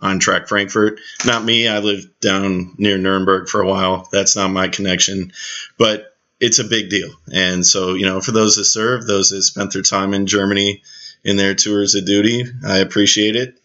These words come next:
I was right there with you. And I know, Brian, you feel the same way. So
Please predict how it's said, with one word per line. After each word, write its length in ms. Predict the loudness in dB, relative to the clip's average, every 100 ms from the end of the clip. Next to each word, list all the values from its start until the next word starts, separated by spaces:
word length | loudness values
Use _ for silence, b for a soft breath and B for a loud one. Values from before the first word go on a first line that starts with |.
| -6
I 180 | -2 0
was 160 | 2
right 200 | 2 2
there 160 | 2 2
with 200 | 2 2
you. 320 | 0 -2 -6 -14 -4
And 240 | 0 2
I 60 | 2
know, 240 | 4 2
Brian, 420 | 2 2 4 2
you 160 | 0 -2
feel 220 | 2 2
the 80 | 4
same 240 | 2 -2
way. 260 | -6 -6 -6
So 400 | -4 -4 -4 -10